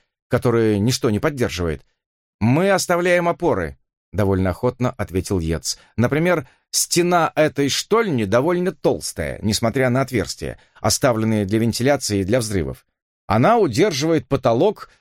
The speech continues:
на этом участке. Конечно, в конце концов, когда эта штольня будет выработана и заброшена, слои постепенно сомкнутся. Вот, к примеру, большая часть Йоханнесбурга опустилась примерно фута на три, когда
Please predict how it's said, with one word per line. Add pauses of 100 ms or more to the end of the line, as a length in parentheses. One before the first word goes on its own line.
(140)
на
этом
участке. (360)
Конечно,
в
конце
концов,
когда
эта
штольня
будет (240)
выработана
и
заброшена, (160)
слои
постепенно
сомкнутся. (560)
Вот,
к
примеру, (580)
большая
часть
Йоханнесбурга
опустилась
примерно
фута
на
три,
когда